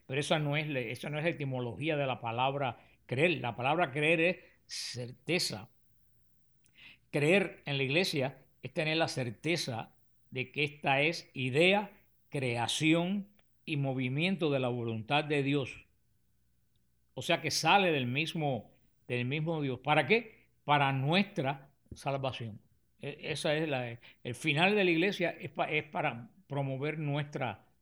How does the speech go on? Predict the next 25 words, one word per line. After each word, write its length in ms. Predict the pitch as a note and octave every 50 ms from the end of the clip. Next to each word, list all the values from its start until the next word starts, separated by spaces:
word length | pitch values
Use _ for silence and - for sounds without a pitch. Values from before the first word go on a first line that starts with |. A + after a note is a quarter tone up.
| _ -
salvación. 600 | - - C3 B2+ B2+ B2+ A2+ - B2+ A#2 F#2+ - _ _ _ _ _ _ _
De, 140 | - - A2+
de 160 | A2+ G#2+ C3
eso 180 | C3+ - - D3
no 320 | C3+ C3 C3 C3+ C#3 C3+
hay 380 | B2+ C3 C#3 C#3 B2+ A#2 A2 - - - - - -
duda. 300 | - - D3+ C#3+ B2+ A#2+
La, 80 | A#2+ A#2+
la 200 | B2 A2 A#2 B2
iglesia 360 | B2 C3+ E3 F3+ - F#3 F3
es 80 | E3 F3
la 120 | E3+ C#3+
que 120 | - C#3+
nos 160 | C#3 C#3 C3+ -
camina 600 | - - B2+ C3 C#3+ E3+ G3+ G3 D#3+ D#3+ - - - - _ _ -
desde 580 | - G#2+ G#2+ B2+ B2 A#2 A#2+ A#2+ A2+ A2+ A#2+ A#2
que 140 | A#2 A#2+ B2
nacemos 440 | B2+ B2 - F#3+ G#3+ C4+ C4+ A#3 - - _ _ _ _ _ _ -
hasta 200 | - C#3+ - C3+
que 120 | - D#3 C3
nos 100 | A#2 B2+
entrega 460 | B2 A#2 C#3 C3+ D3 D#3 D3+ E3 D3
al, 280 | C3 A#2 G#2+ G2 G2 - _ _ _ _ _ _ _ _ _ _ _ -
al 140 | - C3+ B2
Señor. 340 | - D3+ B2+ A#2+ A#2+ G#2